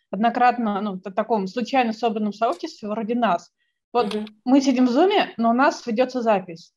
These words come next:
Speaker 1: Мы её потом куда-нибудь выложим. То есть
Speaker 2: Мгм.
Speaker 1: вот это всё равно хранение и накопление, оно всё равно в некотором, ну, не-, в некотором роде присутствует. И можно ли вообще говорить о том, что наше вот это сообщество, оно однократное, если то, что мы здесь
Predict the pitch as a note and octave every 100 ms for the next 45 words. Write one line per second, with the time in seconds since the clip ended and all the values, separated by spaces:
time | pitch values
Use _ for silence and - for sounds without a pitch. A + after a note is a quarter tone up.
0 | - A3 C4+ C4 B3+ A#3+ C4+ D#4 C4+ A#3+
1 | A#3+ A3 G#3+ G#3+ F#3 F3+ E3 - _ _
2 | - A#3 - G#3 A#3+ B3+ D4 C4 C#4 C4
3 | D4 C#4+ E4 B3 B3+ D4 C4 - A3 A3
4 | A3 B3 D#4+ G4+ B3+ A3+ B3+ - A3 C4
5 | C#4+ B3 A#3+ C4 A3+ F#3 G3+ A3 F3 -
6 | A3+ A3 A3+ A#3 - A#3+ A3 C4 A3 G#3+
7 | - A3 - F#3 F3+ G#3 A#3+ D#4+ F4 C4
8 | A#3 - A3 G#3 G#3+ B3+ B3 A#3+ B3 -
9 | G3+ - _ _ A3 A#3+ A#3+ B3 G#3+ A3
10 | A#3 A3 B3+ A#3+ A#3+ - A3+ A3+ G#3+ G#3+
11 | G#3+ C4 A4 F4+ A3+ G3+ _ _ - A#3
12 | B3 C4 A#3+ B3 B3+ - A3+ A#3 G#3 A3+
13 | B3+ -